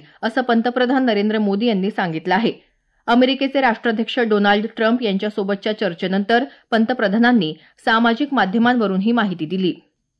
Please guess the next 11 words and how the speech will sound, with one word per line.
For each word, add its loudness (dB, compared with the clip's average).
केंद्र 4
सरकार 2
माय 4
भारत 2
बजेट -2
क्वेस्ट -2
हा 2
उपक्रम 0
सुरू -2
करणार 0
आहे. 0